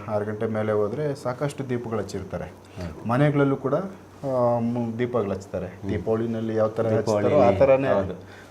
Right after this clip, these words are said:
Speaker 2: ಮನೆ
Speaker 1: ಹಚ್ತಾರೆ.
Speaker 2: ಹೊರಗಡೆ ದೇವಸ್ಥಾನದಲ್ಲೆಲ್ಲ ಎಲ್ಲ ಕಡೆ ದೀಪಗಳು
Speaker 1: ದೀಪಗಳು
Speaker 2: ಹಚ್ಚಿರ್ತಾರೆ.
Speaker 1: ಜಾಸ್ತಿ ಇರುತ್ತೆ.
Speaker 2: ಹೌದು.
Speaker 1: ಇದರಲ್ಲಿ ಒಂಟಿ ದೀಪ ಹಚ್ಚುವ ಒಂದು ಪೂಜೆ ಇದೆ.
Speaker 2: ಹ್ಮ್.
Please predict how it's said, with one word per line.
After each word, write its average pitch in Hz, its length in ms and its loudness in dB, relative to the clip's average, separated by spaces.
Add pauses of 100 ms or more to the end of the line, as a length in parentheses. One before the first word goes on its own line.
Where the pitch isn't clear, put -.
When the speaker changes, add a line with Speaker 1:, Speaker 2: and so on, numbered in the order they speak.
(140)
Speaker 2:
ಮನೆ 110 40 0
Speaker 1:
ಹಚ್ತಾರೆ. 104 260 4
Speaker 2:
ಹೊರಗಡೆ 101 580 4
ದೇವಸ್ಥಾನದಲ್ಲೆಲ್ಲ 98 760 0
ಎಲ್ಲ 95 300 -2
ಕಡೆ 101 240 -6
ದೀಪಗಳು 98 260 -4
Speaker 1:
ದೀಪಗಳು 120 220 0
Speaker 2:
ಹಚ್ಚಿರ್ತಾರೆ. 135 240 0
Speaker 1:
ಜಾಸ್ತಿ 120 300 2
ಇರುತ್ತೆ. 92 260 -4
Speaker 2:
ಹೌದು. 92 140 2
Speaker 1:
ಇದರಲ್ಲಿ 170 540 0 (440)
ಒಂಟಿ 180 360 0
ದೀಪ 143 220 0
ಹಚ್ಚುವ 110 320 0
ಒಂದು 107 400 0
ಪೂಜೆ 101 320 -6
ಇದೆ. 90 220 -6 (320)
Speaker 2:
ಹ್ಮ್. 104 260 -4